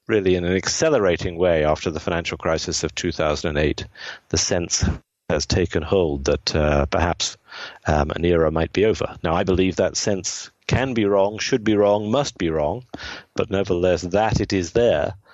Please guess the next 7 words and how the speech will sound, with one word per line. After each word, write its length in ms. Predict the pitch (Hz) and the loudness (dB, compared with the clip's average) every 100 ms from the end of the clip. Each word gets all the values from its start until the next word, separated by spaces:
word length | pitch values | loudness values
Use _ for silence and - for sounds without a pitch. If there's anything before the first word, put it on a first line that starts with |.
| - _ | -20 _
um, 400 | 82 85 80 82 - | 0 2 0 -2 -8
I 140 | 80 | -8
think 360 | 85 92 - - | -6 -8 -6 -4
is, 220 | 80 - | -4 0
uh, 180 | 80 76 - | 2 2 -2
in-, 140 | - 78 | -6 -4
undoubted. 640 | 92 87 87 82 - - | -2 0 0 0 -4 -8